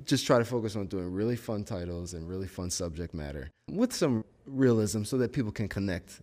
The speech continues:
in the same way. But we don't want them to, you know, be like, "Oh man, this, this title is just making me tired or it's depressing." We don't,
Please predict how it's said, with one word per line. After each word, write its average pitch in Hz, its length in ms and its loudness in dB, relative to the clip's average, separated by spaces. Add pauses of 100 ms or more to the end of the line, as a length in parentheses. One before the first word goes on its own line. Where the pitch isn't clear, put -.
(100)
in 110 60 -4
the 90 80 -2
same 90 300 -2
way. 80 160 -2
But 90 320 -2 (560)
we 123 80 2
don't 104 160 0
want 95 100 -4
them 92 160 -6
to, 90 120 -6 (360)
you - 80 -6
know, 92 60 -6
be 90 80 -10
like, - 180 -10
"Oh 87 160 -10
man, 90 180 -8
this, 107 220 -6
this 104 220 -6
title 95 380 -4
is 92 120 -6
just - 340 -8
making 98 460 -6
me 95 80 -4
tired 85 540 -4
or 85 180 -2
it's 87 280 -6
depressing." 80 680 -8
We 95 60 -4
don't, 85 220 -8